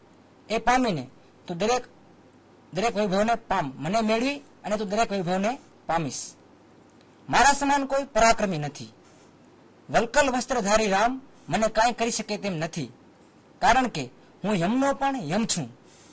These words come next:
આવું રાવણ કહે છે. આગળ કહે છે, "હિરણ્યકશિપુ જે, જે રીતે ઇન્દ્રના હાથમાં ગયેલી કીર્તિને મેળવી શક્યો, તેમ રામ મારા હાથમાં રહેલી તને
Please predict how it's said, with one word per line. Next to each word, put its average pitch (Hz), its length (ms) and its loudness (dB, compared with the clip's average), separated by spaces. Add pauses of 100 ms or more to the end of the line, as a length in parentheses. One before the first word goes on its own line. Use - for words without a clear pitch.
આવું 196 180 0
રાવણ 156 240 -4
કહે 131 260 -12
છે. - 300 -18 (920)
આગળ 240 240 2
કહે 220 220 2
છે, 240 220 -6 (280)
"હિરણ્યકશિપુ 302 760 2
જે, 240 340 -2 (100)
જે 202 220 2
રીતે 196 360 -4 (180)
ઇન્દ્રના 247 300 0
હાથમાં 233 440 0
ગયેલી 233 320 0
કીર્તિને 208 640 -4 (420)
મેળવી 208 240 -2
શક્યો, 143 380 -2 (600)
તેમ 220 220 2 (640)
રામ 220 320 0
મારા 262 200 6
હાથમાં 214 380 2
રહેલી 214 320 2
તને 196 340 -4